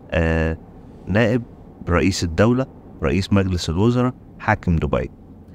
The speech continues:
سمو الشيخ محمد وهو صغير، آه، كان اتكلم في واحد من ال-، من ال-،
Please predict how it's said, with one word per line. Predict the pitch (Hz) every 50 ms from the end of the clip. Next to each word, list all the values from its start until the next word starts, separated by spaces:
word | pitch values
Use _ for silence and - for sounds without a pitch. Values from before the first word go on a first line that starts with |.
| - - - - - -
سمو | - - 107 107 135
الشيخ | 156 - - 170 165 - -
محمد | 113 - 131 139 143 139 123
وهو | 107 120 135 135
صغير، | 123 117 131 139 147 151 156 151 151 147 - -
آه، | 90 90 90 87 90 - - -
كان | - 92 90
اتكلم | 82 - - - 117 120 123 123 113
في | - - 85 80 80 78 76 76 73 60 62 67 71 -
واحد | 95 101 110 - - 95 98
من | 90 82 78 76 71
ال-، | 69 65 64 60 - - - - - - - - - - - - - - - - - -
من | - 85 78
ال-، | 76 71 - - - -